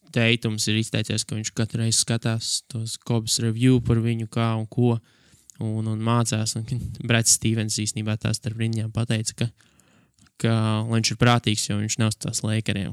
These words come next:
kaut gan viņš saka, ka tas ir joks. Un, un, un, un tas, ko es novēroju ceturtajā spēlē starp Bostonu un Clevelandu,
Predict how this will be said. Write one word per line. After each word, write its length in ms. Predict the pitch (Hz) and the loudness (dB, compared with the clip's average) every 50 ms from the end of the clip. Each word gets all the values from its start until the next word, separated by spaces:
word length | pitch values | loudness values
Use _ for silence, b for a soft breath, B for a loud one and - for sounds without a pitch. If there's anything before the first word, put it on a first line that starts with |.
| - - | -8 -12
kaut 160 | - - - | -14 -14 -14
gan 140 | - - - - - - - - _ | -14 -16 -14 -14 -14 -14 -16 -16 _
viņš 160 | _ - - - | _ -14 -10 -8
saka, 220 | 104 104 - - | -8 -8 -8 -10
ka 100 | - - | -6 -4
tas 120 | - - - | -4 -2 -2
ir 80 | 107 107 - 117 113 | -2 -2 -2 0 0
joks. 300 | 110 110 113 - - - _ _ _ _ _ _ _ _ _ _ _ _ _ _ _ _ _ _ - - | 0 0 -2 -4 -8 -12 _ _ _ _ _ _ _ _ _ _ _ _ _ _ _ _ _ _ -6 -2
Un, 400 | 120 117 117 120 120 123 127 127 | -2 0 0 2 2 0 0 0
un, 240 | 127 127 127 127 127 | 0 0 0 0 2
un, 200 | 127 127 127 127 127 | 2 2 2 2 2
un 180 | 127 127 123 - | 0 0 -2 -2
tas, 140 | - 143 147 - | 0 0 2 4
ko 80 | 147 | 6
es 140 | 143 127 139 | 6 6 6
novēroju 540 | 147 147 143 139 131 127 123 120 117 117 - - | 6 8 8 8 8 6 6 6 4 2 0 0
ceturtajā 400 | - 143 139 143 131 123 113 110 | 2 2 2 2 2 0 0 0
spēlē 380 | - - 123 120 131 135 127 120 - | 0 0 0 2 2 2 2 2 0
starp 260 | - - 120 117 113 | 0 -2 -4 -4 -2
Bostonu 560 | 117 120 123 139 147 - - 127 120 113 113 | 0 2 4 4 4 4 2 2 2 2 0
un 60 | 110 - | -2 0
Clevelandu, 560 | 131 131 139 151 156 143 123 113 110 113 127 | 2 4 4 4 4 4 2 2 2 0 -2